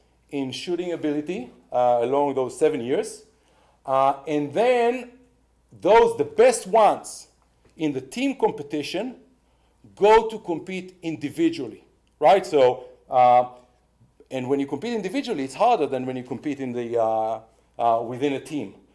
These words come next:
And then we looked at, uh, individual performance of males and females. They compete similarly.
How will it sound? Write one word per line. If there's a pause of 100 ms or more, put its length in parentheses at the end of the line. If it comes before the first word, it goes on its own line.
(340)
And
then
we
looked
at,
uh,
individual
performance
of
males
and
females. (380)
They
compete
similarly.